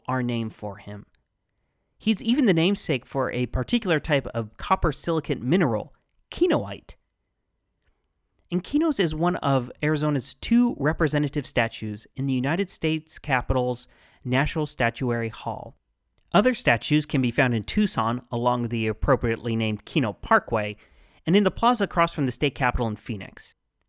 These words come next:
But perhaps the greatest honor for Kino is the one that's still in the works. In the early two thousands, a group began pursuing canonization to make him Saint Kino.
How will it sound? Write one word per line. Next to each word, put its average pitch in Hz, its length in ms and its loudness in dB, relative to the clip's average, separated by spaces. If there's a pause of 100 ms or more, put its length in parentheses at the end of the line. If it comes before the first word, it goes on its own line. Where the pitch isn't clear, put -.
(260)
But 196 180 2
perhaps 254 480 -2
the 151 160 0
greatest 202 380 4
honor 135 220 2
for 123 160 -8
Kino 110 440 -4 (360)
is 151 120 2
the 165 80 2
one 214 180 2
that's 170 160 -2
still 175 180 4
in 156 80 2
the 123 80 0
works. - 560 -6 (680)
In 170 100 6
the 170 120 6
early 247 260 2
two 220 280 -2
thousands, 139 720 -4
a 139 60 0
group 180 220 2
began 175 280 0
pursuing 139 580 -2
canonization 135 1120 -2
to - 80 -6
make 143 180 0
him 127 260 -4 (220)
Saint - 480 -2
Kino. - 440 -10